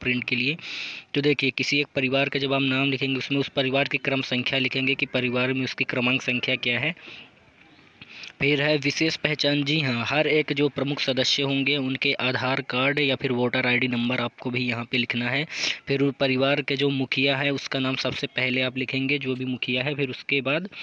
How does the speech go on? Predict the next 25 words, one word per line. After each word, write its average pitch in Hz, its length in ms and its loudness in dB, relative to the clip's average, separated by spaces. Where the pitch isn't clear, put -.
उससे 143 220 0
नीचे 139 280 4
वाले 139 200 4
लोगों 131 260 2
को, 139 140 -2
उनका 135 340 0
नाम 127 260 0
आप 135 180 -2
लिखेंगे। 120 400 -2
फिर 120 140 -4
परिवार 131 420 2
के 143 100 -4
मुखिया 143 380 0
का, 147 220 0
से 143 140 2
जो 139 160 0
संबंध 135 540 0
है, 156 180 2
वो 151 380 2
मुखिया 139 300 2
के 143 120 0
नीचे 135 260 2
फिर 135 180 -2
चाहे 131 220 0
उनके 143 380 0